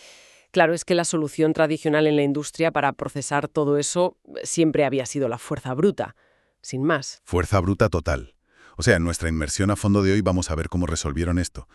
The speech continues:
Speaker 2: porque los documentos que analizamos son fascinantes. Pero volviendo a esa fuerza bruta, ¿cómo se hacía antes exactamente?
Speaker 1: Pues, a ver, era la típica época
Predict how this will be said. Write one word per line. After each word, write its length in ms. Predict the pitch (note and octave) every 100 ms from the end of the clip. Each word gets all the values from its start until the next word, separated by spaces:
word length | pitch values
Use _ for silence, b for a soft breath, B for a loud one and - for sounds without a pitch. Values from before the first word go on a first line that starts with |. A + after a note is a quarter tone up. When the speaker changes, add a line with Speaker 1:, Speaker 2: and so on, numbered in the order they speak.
| B B
Speaker 2:
porque 200 | - F2+
los 80 | D2+
documentos 480 | E2 E2+ F2+ G#2 -
que 80 |
analizamos 480 | G#2+ G2 E2+ F2 F#2
son 160 | - F#2
fascinantes. 640 | F#2+ - C#2+ E2+ C2 - _ b b b
Pero 160 | - E2
volviendo 340 | D#2 D#2+ G2
a 20 |
esa 140 | G2+ G#2
fuerza 260 | G#2+ E2+
bruta, 320 | G2 G#2+ B2 A#2+ b -
¿cómo 160 | B2+
se 120 | C#3 A#2
hacía 200 | E2+ C2+
antes 300 | C2 C#2+ D#2
exactamente? 640 | - - - A#1+ A1+ -
Speaker 1:
Pues, 360 | - D#3+ - - _ -
a 100 | D#3+
ver, 260 | D#3 C#3+ - _ - -
era 160 | G#3
la 120 | C4 C4+
típica 440 | C4 C4+ - A3
época 500 | B3+ A3 - E3 C4+